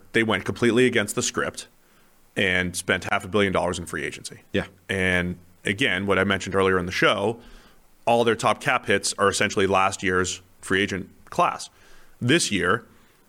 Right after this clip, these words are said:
Speaker 1: it's the Texans strategy. Now, when you at least a-, alternate those strategies, that kinda makes sense to me,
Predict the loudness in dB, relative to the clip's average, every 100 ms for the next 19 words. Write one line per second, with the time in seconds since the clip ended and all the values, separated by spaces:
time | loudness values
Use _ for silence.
0 | _ -4 -2 -2 -2 -4 -2 -6 -4 -4
1 | -6 -10 -18 -20 -20 -2 0 0 0 0
2 | 2 2 -2 -4 -2 0 2 0 -4 -10
3 | _ _ -20 -4 0 2 4 4 2 2
4 | 2 0 -4 -20 _ 0 2 4 2 0
5 | 0 -2 -2 -2 -6 -2 -2 -2 -4 0
6 | 0 0 0 0 -2 -4 -4 -4